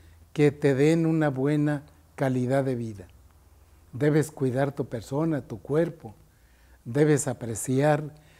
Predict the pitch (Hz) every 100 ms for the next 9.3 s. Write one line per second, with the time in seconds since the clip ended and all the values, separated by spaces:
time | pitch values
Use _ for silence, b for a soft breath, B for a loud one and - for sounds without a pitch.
0 | b b 156 131 135 131 127 123 123 135
1 | 151 147 131 135 143 139 123 123 - 127
2 | 139 143 139 b b b b 143 143 143
3 | 143 143 156 156 - b b - 131 123
4 | 127 127 107 - 143 135 101 - _ _
5 | _ _ _ _ _ _ - _ b b
6 | b 120 143 151 151 123 143 147 135 131
7 | 131 131 143 135 - b b b b -
8 | 131 - 135 117 131 123 131 147 143 147
9 | 143 -